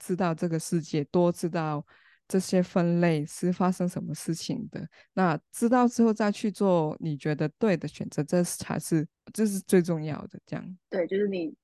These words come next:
Speaker 2: 对你最好的
Speaker 1: 对了。
Speaker 2: 方法。嗯。
Speaker 1: 对了，如果你不知道，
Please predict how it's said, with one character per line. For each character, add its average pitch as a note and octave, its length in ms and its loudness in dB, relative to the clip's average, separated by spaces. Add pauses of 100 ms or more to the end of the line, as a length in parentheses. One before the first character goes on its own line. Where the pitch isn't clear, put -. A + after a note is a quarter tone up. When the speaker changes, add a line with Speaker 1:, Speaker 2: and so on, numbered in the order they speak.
(120)
Speaker 2:
对 A3 120 2
你 F3 140 -4
最 F#3+ 160 0
好 - 220 -4
的 - 120 -8 (600)
Speaker 1:
对 D#3 140 2
了。 - 80 -4
Speaker 2:
方 F3 200 -6
法。 - 300 -12 (200)
嗯。 F3 100 -8
Speaker 1:
对 D#3 100 0
了， C#3 80 -6 (120)
如 F#3 120 2
果 A#3+ 80 6
你 F3 100 2
不 D#3 140 2
知 F#3+ 140 2
道， G3 260 0